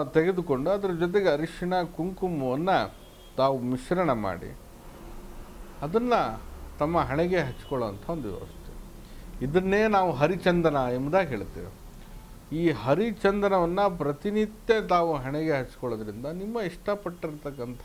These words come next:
ಕಾರ್ಯ, ಮನಸ್ಸಿನ ಇಚ್ಛೆಯಂಥ ವಿಷಯಗಳು ನಿಮ್ಮ ವಶೀಭೂತವಾಗಿ ಬರುತ್ತೆ. ಅದು ನಿಮ್ಮಲ್ಲಿ ಒಂದು ಆಕರ್ಷಣಾ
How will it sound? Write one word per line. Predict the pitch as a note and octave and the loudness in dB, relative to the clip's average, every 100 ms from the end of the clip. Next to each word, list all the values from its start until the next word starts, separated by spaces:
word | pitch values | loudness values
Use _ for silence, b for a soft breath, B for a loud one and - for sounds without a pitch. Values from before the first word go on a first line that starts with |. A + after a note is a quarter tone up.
| C3 B2 | -6 -6
ಕಾರ್ಯ, | F#2+ - - - - - - B B B B - C3 | -8 -8 -14 -18 -20 -20 -20 B B B B -4 2
ಮನಸ್ಸಿನ | F3 A3+ A3+ B3 A#3 E3 | 4 4 2 2 2 0
ಇಚ್ಛೆಯಂಥ | F3+ - A3+ G3+ F3+ F#3 D#3+ | -4 0 2 2 -2 -2 0
ವಿಷಯಗಳು | A#2+ - D3+ C3 A#2 B2 | -2 -2 -2 0 -4 -4
ನಿಮ್ಮ | C3 A#2 G#2 | -4 -4 -6
ವಶೀಭೂತವಾಗಿ | B2+ - A#3 F3+ F3 D#3+ A#2 C#3 E3+ | -8 -4 -2 0 0 0 -2 0 0
ಬರುತ್ತೆ. | G#2 - - - - - - - - - - - - - - - - - - - - - - - - - D#3+ | -2 -4 -14 -18 -18 -20 -20 -20 -20 -20 -18 -18 -18 -18 -18 -18 -20 -20 -20 -20 -18 -20 -20 -20 -20 -4 2
ಅದು | A3+ A#3 | 4 4
ನಿಮ್ಮಲ್ಲಿ | A#3+ A#3+ A#3 | 2 4 4
ಒಂದು | A#3 G#3+ F3+ | 4 4 4
ಆಕರ್ಷಣಾ | F3+ G#3 F#3+ G3 F#3 | 2 0 2 2 2